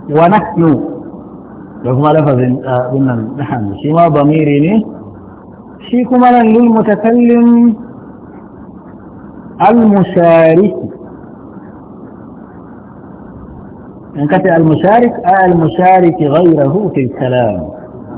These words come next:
هذا كتب قمنا نحن، قو نحن قمنا. هم؟ أي أنا قمت وغيري.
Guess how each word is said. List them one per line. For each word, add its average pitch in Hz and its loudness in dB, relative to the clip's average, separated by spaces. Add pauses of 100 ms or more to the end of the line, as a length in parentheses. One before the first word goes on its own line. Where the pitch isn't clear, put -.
(380)
هذا 156 0
كتب 180 0 (1080)
قمنا 160 4
نحن، 147 -2 (540)
قو 170 2
نحن 175 0
قمنا. 120 0 (960)
هم؟ 190 0 (320)
أي 160 4
أنا 170 2
قمت 175 0
وغيري. 135 2